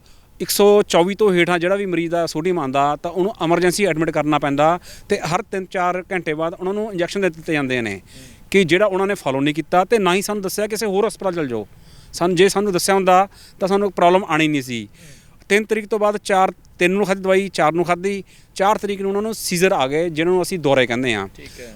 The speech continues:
Speaker 1: ਉਹ ਉਦੋਂ ਹੀ ਮਤਲਬ ਮੇਰੇ ਕੋਮਾ ਚਲੇ ਗਏ। ਮੈਂ ਇਹਨਾਂ ਨੂੰ ਫੋਨ ਕੀਤਾ, ਡਾਕਟਰ ਹਰਸਿਮਰਨ ਨੂੰ, ਲੈਂਡਮਾਰਕ ਹਸਪੀਟਲ ਸੈਕਟਰ ਤੇਤੀ ਨੂੰ।
Speaker 2: ਹੂੰ।
Speaker 1: ਉਹ ਕਹਿੰਦੇ ਕਿ ਤੁਸੀਂ, ਸਾਡੇ ਕੋਲ ਇੰਤਜ਼ਾਮ ਨਹੀਂ ਹੈਗਾ ਕੋਮਾ ਵਾਲੇ ਮਰੀਜ਼ਾਂ ਵਾਸਤੇ।
Speaker 2: ਉਸ ਟਾਈਮ ਮਤਲਬ ਘਰੇ ਲੈ ਆਏ ਸੀ ਮੰਮੀ ਨੂੰ?
Speaker 1: ਇਹ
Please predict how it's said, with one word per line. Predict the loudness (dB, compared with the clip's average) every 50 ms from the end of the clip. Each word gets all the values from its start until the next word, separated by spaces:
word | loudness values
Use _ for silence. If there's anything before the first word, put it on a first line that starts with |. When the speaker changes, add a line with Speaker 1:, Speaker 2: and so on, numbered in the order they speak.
| -4 2 4
Speaker 1:
ਉਹ | 4 4 4 4
ਉਦੋਂ | 4 6 6
ਹੀ | 6 6
ਮਤਲਬ | 6 4 2 4
ਮੇਰੇ | 4 4 2 2
ਕੋਮਾ | 2 2 2 2 2
ਚਲੇ | 2 2 2 2 2
ਗਏ। | 2 4 2 2 2
ਮੈਂ | 0 0 0 0
ਇਹਨਾਂ | 0 0
ਨੂੰ | -2 -4
ਫੋਨ | -4 -4 -4 -4
ਕੀਤਾ, | -2 -4 -4 0 0 0 2
ਡਾਕਟਰ | 2 -2 -4 -4 -4 -4
ਹਰਸਿਮਰਨ | -4 -4 -4 -4 -4 -2 -2 0
ਨੂੰ, | 0 0 2 2 2
ਲੈਂਡਮਾਰਕ | 2 0 -2 -2 -4 -8 -8 -8 -10 -14
ਹਸਪੀਟਲ | -16 -14 -14 -14 -12
ਸੈਕਟਰ | -12 -14 -14 -12 -12
ਤੇਤੀ | -12 -10 -10 -8 -8
ਨੂੰ। | -8 -8
Speaker 2:
ਹੂੰ। | -10 -12 -16 -20 -20 -20 -20 -18 -8 -4
Speaker 1:
ਉਹ | -4 -4
ਕਹਿੰਦੇ | -2 -2 -2 0 0 0 0
ਕਿ | -2 -2 -6 -6
ਤੁਸੀਂ, | -4 -6 -4 -2 -2 -2 -2
ਸਾਡੇ | 0 0 0 0 0
ਕੋਲ | 0 0 0
ਇੰਤਜ਼ਾਮ | 0 0 0 0 0 0
ਨਹੀਂ | 2 0 0
ਹੈਗਾ | 0 0 0 0 0 -2 -4 -8 _ -6
ਕੋਮਾ | -4 -2 2 2 4
ਵਾਲੇ | 4 4
ਮਰੀਜ਼ਾਂ | 4 2 0 0 0 0
ਵਾਸਤੇ। | 2 0 0 -2 -2 -4 -4 -4
Speaker 2:
ਉਸ | -6 -12 -14 -14
ਟਾਈਮ | -14 -14 -14
ਮਤਲਬ | -14 -14 -14 -14 -12 -10 -8
ਘਰੇ | -8 -6
ਲੈ | -4 -2 0
ਆਏ | 0 -2
ਸੀ | -2 -6
ਮੰਮੀ | -8 -8 -8 -8 -8
ਨੂੰ? | -10 -10 -14 -16 -18 -20 -20 -20 -20 -20 -20 -20 -20 -20 -20 -20 -20 -20 -20 -20 -14 -4 0
Speaker 1:
ਇਹ | 0